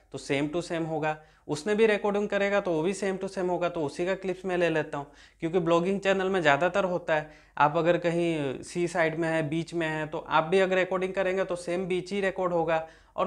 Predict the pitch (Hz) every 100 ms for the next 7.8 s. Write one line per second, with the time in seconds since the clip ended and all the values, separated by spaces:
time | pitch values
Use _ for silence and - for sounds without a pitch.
0 | - 220 214 208 202 226 214 220 202 165
1 | 170 196 196 196 208 196 190 208 190 180
2 | 139 123 117 143 156 180 190 185 202 190
3 | 180 180 160 160 - - _ 160 160 -
4 | 190 196 196 190 202 160 156 208 202 208
5 | 202 208 208 202 196 208 208 208 208 214
6 | 208 190 175 175 165 165 175 180 180 190
7 | 214 202 190 170 147 147 151